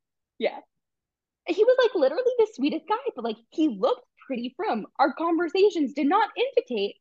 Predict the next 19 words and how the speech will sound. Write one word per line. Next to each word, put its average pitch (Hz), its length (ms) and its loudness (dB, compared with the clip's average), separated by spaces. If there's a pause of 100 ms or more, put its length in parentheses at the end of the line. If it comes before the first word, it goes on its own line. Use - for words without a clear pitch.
(260)
that 320 100 2
he 370 100 6
was 392 120 4
about 349 320 0
to 381 140 -4
say, 440 200 -2
like, 277 180 0 (300)
"Well, 220 120 -4
listen, 233 280 0
I'm 202 160 -6
just 262 140 -8
not 160 200 0
religious 170 460 0
anymore." - 520 -4 (1700)
And 254 180 8
I 226 100 8
was 220 120 4
just 240 140 2
like, 254 160 4